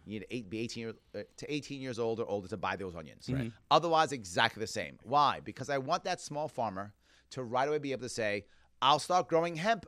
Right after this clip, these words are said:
Speaker 1: and or cannabis." And I then can create, again, once you make the S B A loan available, now all of a sudden I can create craft grows, right? But here's the best part. As I said, that, that summit I was at, all that money, hundreds of millions of dollars, was all gonna go to California,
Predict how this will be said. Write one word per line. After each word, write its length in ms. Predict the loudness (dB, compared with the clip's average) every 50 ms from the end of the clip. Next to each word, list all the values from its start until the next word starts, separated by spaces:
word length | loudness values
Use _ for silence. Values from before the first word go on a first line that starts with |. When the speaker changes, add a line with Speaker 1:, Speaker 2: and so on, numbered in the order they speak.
| -4 _
Speaker 1:
and 200 | 0 0 2 2
or 120 | 0 0 0
cannabis." 480 | 0 -2 -2 0 0 -2 -4 -6 -6 -8
And 100 | -2 0
I 120 | 0 0 0
then 180 | -2 -4 -4
can 120 | -6 -10 -12
create, 420 | -12 -12 2 6 8 8 8 6 2
again, 320 | -2 0 2 2 2 0
once 140 | -2 -4 -6
you 40 | -8
make 120 | -8 -6
the 100 | -6 -4 -4
S 140 | -4 -4 -4
B 280 | -4 -2 2 2 2 4
A 40 | 2
loan 180 | 2 0 0
available, 560 | 2 4 4 4 4 4 2 0 0 -2 -4 -8 _ _ _ _ _
now 200 | 0 2 4 4
all 60 | 4
of 60 | 2 0
a 40 |
sudden 180 | -2 -2 0 0
I 40 | -2
can 80 | -2 0
create 180 | 0 0 0
craft 320 | 0 0 0 0 0 0 -2
grows, 420 | -2 -2 0 -2 -4 -6 -12 -20 _ _ _ _ _ _ _ _ _ _ _
right? 320 | -2 0 0 0 0 -2 -10 _ _ _ -4
But 80 | -2
here's 100 | -2 -2
the 60 | 0 0
best 220 | 0 0 0 0
part. 180 | -2 -4 -4 -2 _ -2
As 80 | 0
I 60 | 0
said, 200 | 0 0 0 2
that, 160 | 2 0 2 4
that 180 | 2 2 2 2
summit 240 | 0 0 0 2 0
I 60 | -2
was 140 | -2 -4 -8
at, 140 | -10 -10 -12 _ _ _ _ _ _ _ _ _
all 260 | 0 0 2 2 0 0
that 200 | 0 -2 -2 -2
money, 240 | -4 -4 -4 -6 -8
hundreds 680 | -10 -14 -6 -2 -2 -2 0 -2 -4 -6 -6 -6 -6
of 180 | -8 -8 -8 -6
millions 280 | -6 -6 -6 -6 -8
of 60 | -6 -2
dollars, 320 | 0 0 0 0 -4 -8
was 100 | -10 -8
all 200 | -4 -4 -2 -2
gonna 160 | -4 -8 -6
go 100 | -6 -6
to 60 | -6
California, 800 | -6 -8 -10 -10 -10 -10 -12 -10 -8 -8 -8 -8 -6 -6 -6 -6